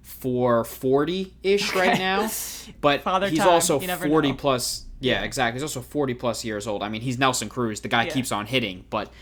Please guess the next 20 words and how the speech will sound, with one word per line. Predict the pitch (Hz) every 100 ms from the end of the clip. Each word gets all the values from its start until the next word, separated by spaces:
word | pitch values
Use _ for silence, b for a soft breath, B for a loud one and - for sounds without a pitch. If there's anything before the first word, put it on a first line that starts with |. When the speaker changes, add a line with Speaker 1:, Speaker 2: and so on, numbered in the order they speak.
| B
Speaker 1:
how | - 139
much | 127 -
time | 131 113
does | 117 113
he |
actually | 110 110 113
have | 101 98
left | 110 -
in | 104
him? | 98 101 B B B
And | 110
then | 120
I | 117
believe | 113 113
you | 110
get | 110 110
into | 107 110
the | 98
three | - 117 110
hundreds | 107 98 95 85 - -